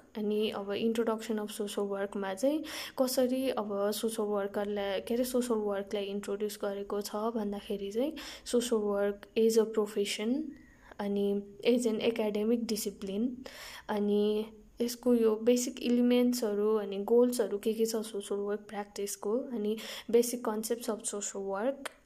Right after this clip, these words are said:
अ, roles of social works and fields of social work practice। अनि त्यसपछि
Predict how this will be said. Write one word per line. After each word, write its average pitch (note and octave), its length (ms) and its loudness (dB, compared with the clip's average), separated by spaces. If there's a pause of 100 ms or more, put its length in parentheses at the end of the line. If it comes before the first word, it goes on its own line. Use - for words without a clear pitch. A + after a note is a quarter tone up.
अ, G3+ 160 -2
roles B3 480 6
of A3 280 -4
social G#3+ 420 -2
works G#3 580 -2
and G#3+ 320 -2
fields A#3+ 600 2
of G#3 180 -4
social G3 400 -4
work G3+ 200 -4 (160)
practice। G#3+ 460 -8 (840)
अनि G#3 220 -2
त्यसपछि A3 920 0